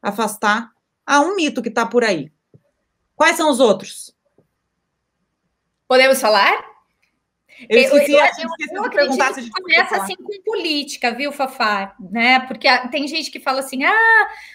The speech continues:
Speaker 2: eu não gosto muito de política, mas a política, ela influencia até no, no preço do nosso pãozinho, aquele pãozinho que a gente vai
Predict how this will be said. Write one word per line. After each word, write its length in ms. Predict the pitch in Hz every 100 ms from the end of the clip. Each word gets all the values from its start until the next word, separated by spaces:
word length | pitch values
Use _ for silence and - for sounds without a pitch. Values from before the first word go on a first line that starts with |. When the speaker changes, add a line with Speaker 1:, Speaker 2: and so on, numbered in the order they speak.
| _ -
Speaker 2:
eu 100 | 302
não 100 | 415
gosto 280 | 392 370 370
muito 240 | 370 370
de 120 | -
política, 500 | - 277 277 294 -
mas 220 | 254 277
a 80 | 285
política, 680 | 285 294 247 277 330 - 294
ela 160 | 277
influencia 640 | 277 277 285 277 269 - 294
até 540 | 285 - 370 370 330
no, 920 | 277 320 330 339 339 339 320 302 262 262
no 160 | 330
preço 400 | - 427 466 -
do 100 | 466
nosso 280 | 466 440 -
pãozinho, 520 | 480 480 330 240 262
aquele 200 | 262 294
pãozinho 460 | 294 320 320 285 392
que 100 | 427
a 40 |
gente 280 | 392 403 392
vai 340 | 311 277 285